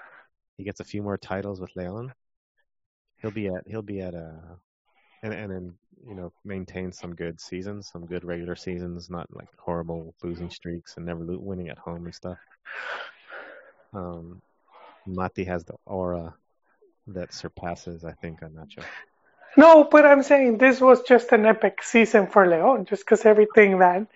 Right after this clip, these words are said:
Speaker 2: that they achieved, and, and not, not, not much was expected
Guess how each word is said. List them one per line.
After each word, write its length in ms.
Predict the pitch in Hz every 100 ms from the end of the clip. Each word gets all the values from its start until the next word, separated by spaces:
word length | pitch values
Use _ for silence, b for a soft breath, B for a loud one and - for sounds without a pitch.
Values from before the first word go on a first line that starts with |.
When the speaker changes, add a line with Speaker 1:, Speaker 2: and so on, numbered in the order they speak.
| B B B B _ _ _ _ _ _ _ _ _ _
Speaker 2:
that 180 | 247 247
they 140 | 247
achieved, 460 | 220 - - 294 269
and, 200 | 214 226
and 160 | 208 208
not, 180 | 220 320
not, 280 | 226 233 247
not 280 | 254 233
much 240 | 226 240 240
was 220 | 226 -
expected 680 | 202 - - 262 262 214 208